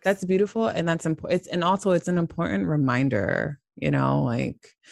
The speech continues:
again, in the hindsight, in the moment, it, it seems so complicated and it seems so crazy. And I also don't wanna give off the perception that, like, "Oh, like, I don't have anxiety and I don't have to," like, 'cause that's totally not it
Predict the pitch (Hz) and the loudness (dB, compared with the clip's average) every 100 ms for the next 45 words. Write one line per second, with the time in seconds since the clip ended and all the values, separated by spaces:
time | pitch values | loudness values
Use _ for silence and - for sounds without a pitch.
0 | - - 156 160 151 139 - 160 151 165 | -18 -6 -2 0 0 0 -2 0 0 2
1 | 165 165 170 160 - 156 156 156 156 160 | 0 2 2 2 2 0 0 0 0 0
2 | 156 151 147 143 156 - - 165 160 160 | 0 -2 -4 -2 -4 -4 0 0 0 -2
3 | 151 147 147 147 139 147 147 139 147 - | -2 0 0 0 2 2 4 2 0 -2
4 | 165 160 143 151 - 151 143 147 143 143 | 0 0 0 -2 0 0 2 2 2 2
5 | 147 160 160 156 156 - 151 156 151 143 | 2 4 2 0 -2 0 0 0 2 2
6 | 151 143 143 - _ 156 165 160 170 156 | 2 4 2 0 _ 0 2 2 2 0
7 | 160 156 156 185 202 480 480 381 285 214 | 0 0 0 -2 -2 0 2 2 2 2
8 | 220 240 196 202 185 156 151 151 147 147 | 2 2 2 2 0 2 2 2 2 0
9 | 156 302 311 330 330 208 - 151 139 151 | -2 -6 -6 -6 -4 -6 -2 -2 0 2
10 | 160 165 - - - 160 156 147 139 139 | 2 2 -2 -6 2 4 4 2 2 0
11 | 143 - 143 135 | 0 0 -2 -2